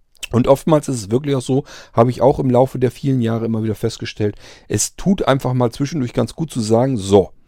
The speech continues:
ich komme hier jetzt im Moment nicht weiter, schmeiß den ganzen Scheiß weg, interessiert mich gar nicht mehr, gucke ich mir mi-, mit dem Hintern nicht mehr an und setz mich da einfach entsprechend irgendwann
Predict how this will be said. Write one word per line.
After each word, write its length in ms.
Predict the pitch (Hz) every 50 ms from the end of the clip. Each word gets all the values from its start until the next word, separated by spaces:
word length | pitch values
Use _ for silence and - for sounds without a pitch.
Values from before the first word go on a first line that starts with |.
| - - - - - -
ich 160 | - 95 -
komme 220 | - - 127 147
hier 180 | 147 139 123 -
jetzt 480 | - 85 90 117 165 - - - - -
im 160 | - 123 117
Moment 440 | 107 104 104 113 151 214 - - - -
nicht 420 | - 107 113 151 175 - - - 101
weiter, 400 | 98 101 107 113 - 156 214 - _
schmeiß 380 | - - - 120 123 139 -
den 140 | - 139 127
ganzen 240 | 120 135 - - 147
Scheiß 540 | - - - 123 117 117 - - 90 82 90
weg, 320 | 127 196 - - - - _ _ _ _ _ _ - _ _ _ _ _ _ _ _ _ _ _
interessiert 480 | 143 143 - 160 147 - - 240 240 -
mich 140 | 151 117 -
gar 140 | - 101
nicht 140 | 101 98 -
mehr, 120 | 95 92 -
gucke 240 | - 170 170 -
ich 40 | 151
mir 120 | 156 156 151
mi-, 260 | 135 127 127 127 127
mit 160 | 131 139 135
dem 60 | 127
Hintern 320 | 135 143 185 214 - 208 180
nicht 160 | 170 - -
mehr 160 | 180 170 139
an 200 | 104 104 151 - - - - - - - -
und 180 | - 127 123
setz 200 | - 175 - -
mich 120 | - 156 -
da 140 | - - -
einfach 440 | 92 147 180 - - 202 185 - - -
entsprechend 580 | - 131 - - - 147 160 165 175 165 -
irgendwann 520 | - 180 202 202 175 - 156 165 180 196